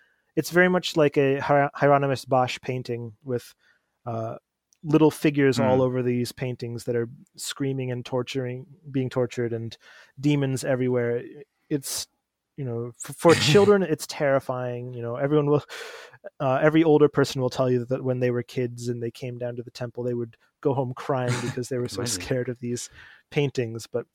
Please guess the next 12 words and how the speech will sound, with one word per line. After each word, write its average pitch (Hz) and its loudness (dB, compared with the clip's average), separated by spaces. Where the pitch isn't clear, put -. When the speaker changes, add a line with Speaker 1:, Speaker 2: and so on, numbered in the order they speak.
Speaker 1:
but 156 8
it's 151 2
really 190 4
amazing 143 0
to 123 -6
see 139 -2
these 127 -2
really 143 -8
old, 123 0
old 123 -4
paintings 123 -6
with, 123 -4